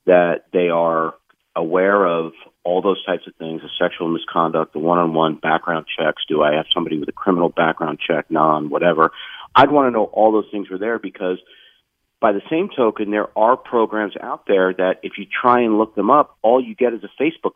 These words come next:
page. And there is nothing there. I mean, uh, of the amount of time, and, and again, not to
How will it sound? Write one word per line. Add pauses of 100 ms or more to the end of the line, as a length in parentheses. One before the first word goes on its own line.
page. (720)
And
there
is
nothing
there.
I
mean,
uh, (120)
of
the
amount
of (120)
time, (520)
and,
and
again,
not
to